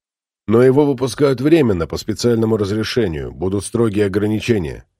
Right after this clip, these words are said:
в том, куда он может пойти и с кем видеться». Ее губы слегка кривятся. «И у него будет что-то типа метки, верно?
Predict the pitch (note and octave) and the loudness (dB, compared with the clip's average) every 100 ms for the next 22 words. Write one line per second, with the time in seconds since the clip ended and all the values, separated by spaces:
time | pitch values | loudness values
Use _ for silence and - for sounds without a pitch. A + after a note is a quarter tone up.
0 | _ _ _ - C3 B2 B2 B2 A#2 A2+ | _ _ _ 2 2 2 2 4 4 2
1 | A2 G2+ - G#2 G2 B2 A#2 - G#2 G2+ | 0 -2 -2 -2 -2 -2 -4 -2 -2 0
2 | A2 E2 C2+ - _ _ _ _ _ _ | -2 -4 -8 -16 _ _ _ _ _ _
3 | - G#2 C3+ C#3 F3 C3+ A#2+ G#2+ - A2+ | -4 0 2 2 0 2 0 0 -2 -2
4 | A2 A2 F2+ C2 - - _ _ _ _ | -2 0 0 -4 -14 -20 _ _ _ _
5 | _ _ _ _ _ _ _ _ _ _ | _ _ _ _ _ _ _ _ _ _
6 | C3 C#3 C#3+ C3+ D#3 C#3+ C#3 C#3+ - - | 0 2 4 4 2 2 0 -2 -4 -16
7 | - C3+ B2+ - B2 C3 F3+ A3+ - G#2+ | -2 0 0 -2 -4 0 0 -2 -4 0
8 | D#3 F#3 G#2+ D#2 | 0 0 -2 -4